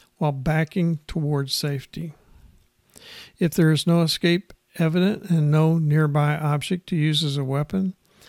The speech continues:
a stationary object should be grabbed to prevent the dog from knocking or pulling the victim to the ground. If knocked to the ground,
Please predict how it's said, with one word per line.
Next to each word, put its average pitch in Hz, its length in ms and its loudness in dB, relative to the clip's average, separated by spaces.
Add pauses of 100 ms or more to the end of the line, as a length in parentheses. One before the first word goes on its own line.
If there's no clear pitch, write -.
(180)
a 165 60 -2
stationary 190 680 2
object 170 520 -2
should 160 200 -2
be 156 120 0
grabbed 147 640 0 (1120)
to 156 100 -2
prevent 156 380 0
the 170 80 -2
dog 151 420 2
from 135 220 -2
knocking 160 480 2
or 139 140 -6
pulling 165 500 2
the 131 60 -4
victim 151 420 -2
to - 140 -8
the 147 120 -2
ground. 135 600 -2 (1400)
If - 220 -2
knocked 156 340 0
to 175 80 -4
the 160 80 -4
ground, 165 520 0